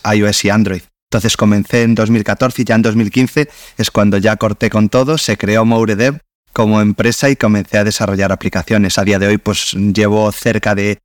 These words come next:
ciento cincuenta aplicaciones, he trabajado para empresas nacionales e internacionales, y sí que quizás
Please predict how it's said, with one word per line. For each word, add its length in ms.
ciento 300
cincuenta 400
aplicaciones, 960
he 100
trabajado 540
para 220
empresas 420
nacionales 500
e 40
internacionales, 720
y 100
sí 180
que 220
quizás 440